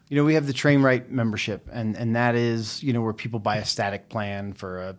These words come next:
fifty mile race or fifty K or a hundred mile race. And, um, a-, and, and for some people that, that works just fine.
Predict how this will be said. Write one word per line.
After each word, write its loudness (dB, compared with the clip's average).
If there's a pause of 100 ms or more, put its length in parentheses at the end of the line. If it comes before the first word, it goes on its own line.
fifty -14
mile -8
race -12
or -18
fifty -20
K -14
or -14
a -16
hundred -14
mile -8
race. -10
And, -18 (500)
um, -2 (180)
a-, 0
and, 4
and 4
for 2
some 2
people 0
that, 2
that 0
works -6
just -10
fine. -10